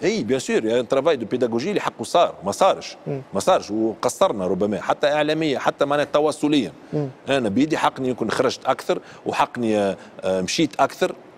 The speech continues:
Speaker 1: آه، معناها حاولت ندور الولايات، فما ولايات ما نجمتش نشوفهم للاسف،
Speaker 2: مم.
Speaker 1: وهذا نعتذر.
Speaker 2: ها، هاو
Speaker 1: وقت
Speaker 2: نحكيو عليه
Speaker 1: كنت
Speaker 2: الجوله في الولايات،
Speaker 1: لا، لا،
Speaker 2: ولكن
Speaker 1: نحكي لك حتى كرئيس حكومه.
Speaker 2: آه.
Speaker 1: آه، ربما،
Speaker 2: آه،
Speaker 1: آه،
Speaker 2: فهمت.
Speaker 1: حقنا كنا اكثر باش نفسروا للمواطنين، باش نفسروا للناس.
Speaker 2: ولكن
Speaker 1: وفشلت. آه،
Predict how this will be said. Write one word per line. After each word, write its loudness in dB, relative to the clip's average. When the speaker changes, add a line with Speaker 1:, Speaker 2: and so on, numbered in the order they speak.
Speaker 1:
آه، 2
معناها 2
حاولت 2
ندور 2
الولايات، 2
فما 0
ولايات 2
ما 0
نجمتش 0
نشوفهم 0
للاسف، 0
Speaker 2:
مم. -2
Speaker 1:
وهذا 0
نعتذر. 2
Speaker 2:
ها، 2
هاو 0
Speaker 1:
وقت 2
Speaker 2:
نحكيو 2
عليه 2
Speaker 1:
كنت 2
Speaker 2:
الجوله 2
في -2
الولايات، 2
Speaker 1:
لا، 4
لا، 4
Speaker 2:
ولكن 4
Speaker 1:
نحكي 0
لك -2
حتى -2
كرئيس 0
حكومه. 0
Speaker 2:
آه. 2
Speaker 1:
آه، 0
ربما، 2
Speaker 2:
آه، -6
Speaker 1:
آه، 4
Speaker 2:
فهمت. 0
Speaker 1:
حقنا -2
كنا 2
اكثر -2
باش -4
نفسروا 2
للمواطنين، 0
باش -6
نفسروا 0
للناس. -2
Speaker 2:
ولكن 4
Speaker 1:
وفشلت. 2
آه، 4